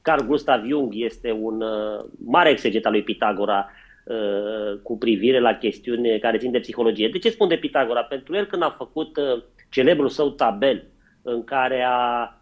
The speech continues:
uh, creat un fel de sistem, uh, de a înțelege cum funcționează ființa omenească, pătrățica cu numărul cinci, uh, din acel tabel, că știți, are nouă pătrățele,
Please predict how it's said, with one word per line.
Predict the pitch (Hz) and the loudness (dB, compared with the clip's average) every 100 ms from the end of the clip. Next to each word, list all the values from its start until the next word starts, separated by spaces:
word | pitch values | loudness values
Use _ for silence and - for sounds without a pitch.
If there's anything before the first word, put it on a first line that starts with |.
| _ _ | _ _
uh, | - 120 113 113 113 | -10 -4 -2 -2 -2
creat | 113 156 190 - - - - _ - 160 | 0 2 2 0 -10 -20 -20 _ -20 -10
un | 135 139 127 | -6 -6 -6
fel | - 165 | -4 -2
de | 135 | -2
sistem, | 135 - - - 175 | -4 -2 -2 2 0
uh, | - - - - - - - 120 110 107 107 104 95 | 0 -10 -20 -20 -20 -12 -4 0 2 2 0 -2 -2
de | 123 | -2
a | |
înțelege | 123 - 117 147 127 131 | 0 -2 0 0 0 -2
cum | - 151 | -2 -4
funcționează | 151 135 - 117 127 120 | -4 -6 -2 -2 -2 -4
ființa | - 110 123 127 | -6 -6 -4 -2
omenească, | 101 98 90 135 196 - - 92 _ _ _ _ _ _ _ _ _ _ - | 0 0 -2 0 0 -2 -8 -8 _ _ _ _ _ _ _ _ _ _ -6
pătrățica | 143 151 165 208 170 | -2 0 2 2 4
cu | |
numărul | 156 160 147 120 | 4 4 4 0
cinci, | - 139 170 - - _ _ _ _ _ - | -6 -6 -6 -10 -20 _ _ _ _ _ -8
uh, | 120 120 120 | -6 -6 -4
din | 143 170 | -2 0
acel | 165 165 | 0 0
tabel, | 165 165 185 | 0 2 0
că | 160 | -2
știți, | 151 151 147 | -4 -4 -4
are | 135 | -2
nouă | 131 147 143 127 123 117 - | -2 -2 0 -2 -4 -6 -8
pătrățele, | 120 139 160 143 143 - | -8 -4 -2 0 -2 -6